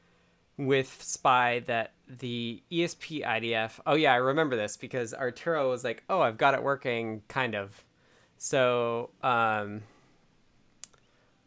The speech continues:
I looked at what Arturo did, and it didn't handle the things that I thought were the hardest part about adding spy support.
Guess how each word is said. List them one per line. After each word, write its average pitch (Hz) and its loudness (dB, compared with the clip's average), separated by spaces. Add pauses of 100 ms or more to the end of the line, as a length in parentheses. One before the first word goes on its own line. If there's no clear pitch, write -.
(100)
I 139 2
looked 156 -2
at 226 -2
what 175 -2
Arturo 127 0
did, 107 -8 (920)
and 123 -2
it 120 -6 (140)
didn't 180 -4 (120)
handle 131 -2 (1040)
the 113 -8 (160)
things 151 0
that 127 2
I 120 4
thought - 0
were 117 -2
the 107 -4
hardest 123 -6
part 107 -2
about 101 -6
adding 98 -6
spy - -14
support. - -18